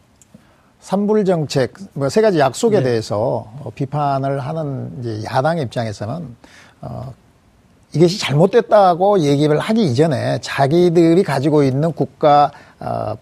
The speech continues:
Speaker 1: 방어 전략과, 아, 지금 현 정부, 문재인 정부가 가지고 있는 전략이 다르다. 이거를 솔직하게 인정을 해야 됩니다.
Speaker 2: 네, 네.
Speaker 1: 어, 한미동맹 지상주의자들 눈에는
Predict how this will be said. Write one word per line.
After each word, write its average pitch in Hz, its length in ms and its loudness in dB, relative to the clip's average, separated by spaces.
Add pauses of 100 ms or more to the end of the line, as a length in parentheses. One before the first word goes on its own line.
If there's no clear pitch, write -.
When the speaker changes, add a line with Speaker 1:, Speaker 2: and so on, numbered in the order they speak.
Speaker 1:
방어 156 220 0
전략과, 127 1080 2 (440)
아, 117 100 -8
지금 160 300 0
현 214 160 2
정부, 139 460 0
문재인 143 520 2
정부가 131 380 0
가지고 123 300 -2
있는 127 200 -2
전략이 135 340 2
다르다. 135 380 2
이거를 160 360 2
솔직하게 240 440 0
인정을 160 380 2
해야 226 140 -4
됩니다. 120 440 -6
Speaker 2:
네, 135 160 -8
네. 117 60 -14 (480)
Speaker 1:
어, 135 520 0 (340)
한미동맹 226 680 2
지상주의자들 160 1300 4
눈에는 156 680 2